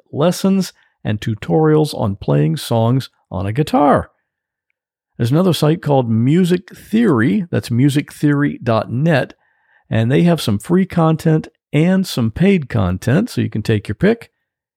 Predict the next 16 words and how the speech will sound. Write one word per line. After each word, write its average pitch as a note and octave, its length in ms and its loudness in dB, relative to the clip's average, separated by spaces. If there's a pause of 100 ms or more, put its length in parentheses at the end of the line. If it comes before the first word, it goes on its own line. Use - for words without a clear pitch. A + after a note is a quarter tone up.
(600)
And B2+ 120 2
if C3+ 120 0
it's - 160 -4
the A2+ 100 -2
piano C3+ 960 2
you G2 160 -6
want F2+ 220 -4
to E2+ 60 -4
learn, F2+ 520 -2 (460)
we'll B2+ 140 0
head C3+ 160 4
over C#3+ 220 2
to A#2+ 180 2
a A#2 40 2
site A#2+ 320 0
called, B2+ 440 0